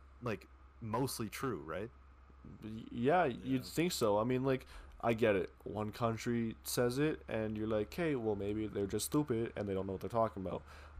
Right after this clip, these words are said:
Speaker 2: But, like, <laughs> again, the, it's not like it's just Canada that's shutting shit down. It's, it's everywhere in the world. Like, everywhere that you can see on the news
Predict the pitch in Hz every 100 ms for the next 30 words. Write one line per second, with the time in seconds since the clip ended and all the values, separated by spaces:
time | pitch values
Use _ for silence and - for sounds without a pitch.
0 | - 120 117 107 - - - - 123 185
1 | 117 - - - 127 139 175 165 160 233
2 | 233 208 202 190 - 190 - - - 175
3 | 233 339 156 110 - 107 98 - - -
4 | - 120 110 - 120 101 95 127 190 -
5 | - 202 - - - - 605 494 453 415
6 | 440 415 381 339 175 190 254 254 165 104
7 | - - - - - - - - - -
8 | 185 202 - - - 202 202 214 190 143
9 | 107 113 123 156 - 151 - 175 185 175
10 | 165 151 107 95 -